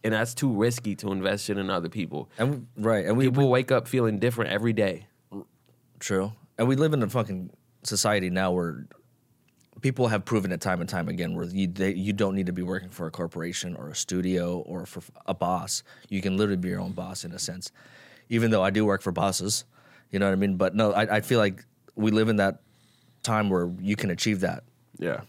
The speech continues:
Speaker 2: quicker than before.
Speaker 1: Yeah.
Speaker 2: Um, you said you wanted to get back to some faith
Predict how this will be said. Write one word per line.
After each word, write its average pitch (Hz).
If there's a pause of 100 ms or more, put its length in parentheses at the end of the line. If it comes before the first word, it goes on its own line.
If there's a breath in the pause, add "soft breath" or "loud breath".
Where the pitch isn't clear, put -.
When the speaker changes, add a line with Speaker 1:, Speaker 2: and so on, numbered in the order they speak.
(340)
Speaker 2:
quicker 101
than 90
before. 80 (640 soft breath)
Speaker 1:
Yeah. 60 (260)
Speaker 2:
Um, 85 (480)
you 113
said 110
you 107
wanted 101
to 98
get 95
back 95 (220)
to 101
some 87
faith -